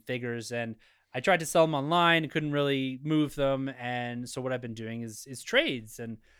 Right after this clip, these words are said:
I, uh, this is actually my second big trade of the weekend, but I got up there, and he gave me a pretty reasonable price, and I can, uh,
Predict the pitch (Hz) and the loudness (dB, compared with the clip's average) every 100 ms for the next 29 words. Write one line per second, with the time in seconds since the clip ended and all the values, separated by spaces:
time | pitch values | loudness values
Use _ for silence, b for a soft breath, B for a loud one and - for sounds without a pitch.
0 | b b b 104 110 117 117 113 110 107 | b b b -10 -6 -2 -2 -2 -4 -6
1 | 107 110 _ _ - 151 139 127 117 117 | -10 -16 _ _ -10 -8 -6 -6 -6 -8
2 | 98 180 170 135 117 - 123 110 117 147 | -4 -4 -4 -6 -8 -6 -6 -4 -6 -8
3 | 110 110 131 151 339 254 254 233 233 226 | -8 -6 -6 -2 0 0 2 2 4 2
4 | 214 220 262 254 247 208 240 226 170 170 | -2 -2 0 0 0 -2 0 2 2 2
5 | 180 151 147 147 185 190 196 202 170 | 0 0 2 2 0 -2 0 0 0